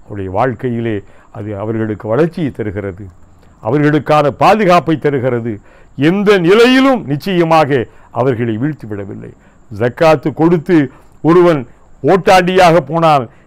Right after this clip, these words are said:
பிச்சை எடுப்பவனாக மாறல் என்று யாரும் இல்லை. கொடுக்காமல் போன அந்த செல்வமே அவனுக்கு மிகப்பெரிய ஒரு பாதிப்பை தந்திருக்கிறது, பல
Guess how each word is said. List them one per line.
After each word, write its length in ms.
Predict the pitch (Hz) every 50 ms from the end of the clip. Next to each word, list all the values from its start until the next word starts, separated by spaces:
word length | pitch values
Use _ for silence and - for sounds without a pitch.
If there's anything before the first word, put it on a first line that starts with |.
| - -
பிச்சை 340 | - 160 175 - - 220 214
எடுப்பவனாக 680 | 202 202 214 165 170 202 196 202 202 196 190 180 180 175
மாறல் 360 | 156 175 196 208 214 208 208
என்று 120 | 208 208
யாரும் 320 | 202 202 220 262 277 285 277
இல்லை. 280 | 277 262 240 - - - _ - _ _ - -
கொடுக்காமல் 640 | - 156 165 185 214 - - 214 196 185 180 170 147
போன 380 | - 156 170 156 156 143 131 - - - -
அந்த 260 | - 110 101 95 98 - -
செல்வமே 580 | 156 165 180 190 190 180 180 175 160 139 120 - - - - - -
அவனுக்கு 400 | - 98 104 101 101 - - 113
மிகப்பெரிய 800 | 101 113 113 143 156 135 123 180 190 202 202 208 196 175 143 - - - _ _
ஒரு 160 | - 110 98
பாதிப்பை 540 | 90 98 120 143 139 131 135 127 - 123 110 -
தந்திருக்கிறது, 640 | 120 117 123 131 123 120 - 131 120 120 120 123 127 - _ _ _ - - _ _
பல 340 | - - 110 120 110 98